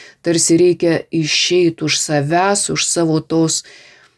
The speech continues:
aukščiausios, labiausiai vertinamos dalies, nes va ten ir išsigrynins tas mūsų veidas pagal Dievo paveikslą ir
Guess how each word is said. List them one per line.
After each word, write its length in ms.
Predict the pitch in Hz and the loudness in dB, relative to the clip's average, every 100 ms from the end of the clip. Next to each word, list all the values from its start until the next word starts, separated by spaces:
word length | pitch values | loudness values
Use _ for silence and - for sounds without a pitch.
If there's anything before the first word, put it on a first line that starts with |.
| _ _ | _ _
aukščiausios, 1300 | 160 160 - - 139 156 208 196 - 165 156 - - | -2 -2 -2 -2 0 2 2 0 0 0 0 -2 -2
labiausiai 640 | 156 151 156 160 156 165 147 | -2 0 0 0 0 0 2
vertinamos 800 | 160 202 208 170 165 160 160 151 | 2 0 0 -2 0 0 0 0
dalies, 480 | 156 156 165 196 - | 0 2 2 0 -2
nes 320 | 175 180 175 | -4 -2 -2
va 160 | 165 165 | -2 -4
ten 380 | - 220 240 196 | -2 -2 0 0
ir 120 | 175 | 0
išsigrynins 920 | 180 - 165 156 175 240 220 170 165 - | 0 -2 -2 -2 0 0 2 0 -2 -2
tas 320 | 170 165 - - - - - - _ | -2 -2 -2 -4 -12 -20 -20 -20 _
mūsų 920 | 160 165 190 190 - 175 160 151 - | -2 0 2 0 0 2 2 2 0
veidas 840 | 147 139 165 196 220 202 202 196 - | -4 -2 0 2 2 0 0 0 -4
pagal 500 | - 170 175 170 165 | -4 -4 -2 0 0
Dievo 500 | 147 160 165 156 156 | 0 0 0 0 -2
paveikslą 680 | 143 151 147 147 139 - 147 | -2 -2 0 0 -2 -2 -2
ir 160 | 147 | 0